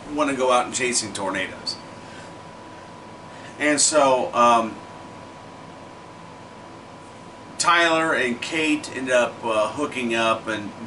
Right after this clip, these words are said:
coming together because Kate realized that her f-, realizes that her friend has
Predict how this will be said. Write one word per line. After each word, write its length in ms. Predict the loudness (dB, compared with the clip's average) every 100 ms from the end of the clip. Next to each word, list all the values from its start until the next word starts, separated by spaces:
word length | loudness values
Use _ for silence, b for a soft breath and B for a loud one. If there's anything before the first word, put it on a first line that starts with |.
| -8
coming 280 | -4 -2 -2
together 400 | 0 2 2 0
because 580 | -4 -2 0 0 -2 -8 B B B B -10
Kate 380 | -2 0 0
realized 580 | 4 6 6 6 4 2
that 240 | 2 2 0
her 200 | -2 -2
f-, 260 | -6 -8 0
realizes 460 | 4 4 4 0
that 200 | -2 -2
her 100 | -4
friend 720 | -6 -6 2 4 4 2 -2 -8 B B B -14 -2
has 1040 | 2 4 4 4 2 0 0 0 0